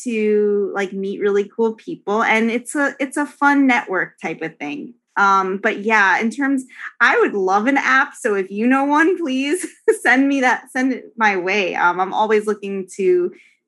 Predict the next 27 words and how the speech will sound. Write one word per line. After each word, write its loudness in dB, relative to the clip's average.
get 0
my 0
time -2
management -2
better, 0
but 0
I 4
like 0
the -2
idea. 0
I 2
love -2
consistency. -4
That's -2
why 4
I 2
love -2
teaching -10
a -12
class. -2
I -6
love -6
that. -2
That's -6
helpful -2
and, 0
um, 0